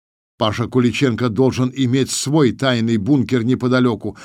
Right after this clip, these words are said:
чтобы удобно было работать. Я попробую поковыряться в их сети,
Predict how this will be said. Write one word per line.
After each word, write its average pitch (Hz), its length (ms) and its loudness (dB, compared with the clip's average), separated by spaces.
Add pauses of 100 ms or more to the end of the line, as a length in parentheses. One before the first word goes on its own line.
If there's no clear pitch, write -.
чтобы 127 360 0
удобно 120 560 0
было 117 240 2
работать. 107 560 -6 (720)
Я 101 240 -2
попробую 127 580 0
поковыряться 117 640 -2
в 117 100 2
их 120 120 2
сети, 120 440 -2